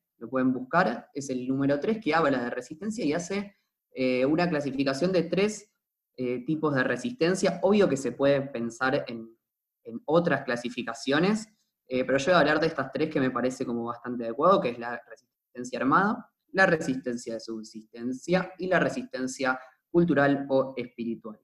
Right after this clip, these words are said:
Este capítulo se llama Historias de Resistencia. Entonces, en cada una de estas clasificaciones vamos a tratar de traer alguna historia que la represente. Si te parece, Javi, podemos empezar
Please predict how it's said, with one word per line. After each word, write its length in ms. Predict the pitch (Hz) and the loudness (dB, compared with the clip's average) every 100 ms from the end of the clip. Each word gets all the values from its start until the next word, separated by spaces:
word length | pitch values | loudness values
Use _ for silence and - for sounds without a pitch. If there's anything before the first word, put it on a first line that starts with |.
| _ _ - | _ _ -8
Este 180 | 143 135 | -2 2
capítulo 380 | 127 156 139 | 2 4 2
se 140 | 127 123 | 0 -2
llama 500 | - 170 175 175 - | 2 6 6 6 0
Historias 800 | 127 - 175 180 196 202 - - | -6 0 4 6 4 2 -2 -10
de 120 | 120 120 | -10 -6
Resistencia. 960 | 120 - 123 - 175 131 - 110 110 _ _ _ - | -6 -6 -6 0 2 2 0 -8 -10 _ _ _ -4
Entonces, 480 | 180 175 175 - - _ | 2 2 2 -2 -16 _
en 240 | 135 135 | 0 4
cada 580 | 139 175 185 180 175 - - _ _ | 6 8 8 8 4 -4 -18 _ _
una 280 | 170 180 170 | 0 2 4
de 60 | 175 | 2
estas 180 | 175 | 2
clasificaciones 1000 | 160 139 139 135 135 135 180 190 196 202 - _ 143 | 0 0 0 -2 -2 -2 2 2 2 0 -6 _ -2
vamos 360 | 156 160 156 | 2 2 2
a 200 | 151 151 | 2 2
tratar 340 | 143 123 151 160 | 2 -2 0 2
de 140 | 151 | 2
traer 600 | 131 139 151 135 131 - - | 2 2 4 2 0 -10 -8
alguna 640 | 120 131 143 139 131 127 | -2 0 2 2 2 2
historia 460 | 127 - 139 143 139 | 0 -2 2 4 2
que 100 | 120 | 0
la 140 | 117 | -4
represente. 800 | 117 117 110 117 - 110 110 - _ _ _ | -6 -10 -14 -18 -16 -16 -16 -18 _ _ _
Si 140 | - 131 | -4 0
te 140 | 135 | 2
parece, 320 | 139 175 170 | 4 4 4
Javi, 720 | 170 190 220 220 220 - - - | 4 6 6 4 0 -8 -16 -2
podemos 380 | 131 165 165 131 | 4 6 4 2
empezar 800 | 127 123 160 190 196 - - | -2 0 4 4 2 -4 -16